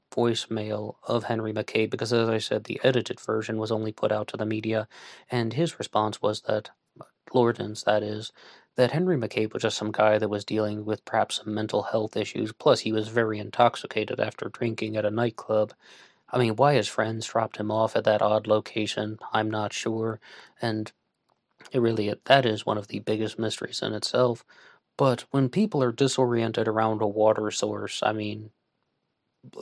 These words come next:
mental health issues or not, being intoxicated near a water source often leads to drowning,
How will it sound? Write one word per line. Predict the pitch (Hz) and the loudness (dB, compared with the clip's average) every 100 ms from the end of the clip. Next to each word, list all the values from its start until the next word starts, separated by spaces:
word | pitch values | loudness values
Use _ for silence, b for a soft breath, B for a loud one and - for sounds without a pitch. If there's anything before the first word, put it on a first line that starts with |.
| - | -2
mental | 139 156 139 | 2 2 2
health | 110 107 113 | 2 2 2
issues | 113 107 - 113 110 110 | 0 -2 -2 -2 -2 -2
or | 104 | -4
not, | 107 123 135 123 - b b b | 0 2 4 2 -4 b b b
being | - 165 170 135 | -2 2 4 2
intoxicated | 110 98 - 131 131 - 107 - 110 107 107 117 | 0 -4 -2 -2 -2 -2 -4 -2 -2 0 -4 -4
near | 117 113 | -4 -2
a | 107 - | -2 -2
water | 123 120 117 | 0 2 0
source | - 117 113 - | -2 -2 -2 -2
often | 127 117 - 110 | 0 2 0 -2
leads | 110 107 107 | 0 0 -2
to | - - | -8 -6
drowning, | - 113 110 107 | -2 0 0 -4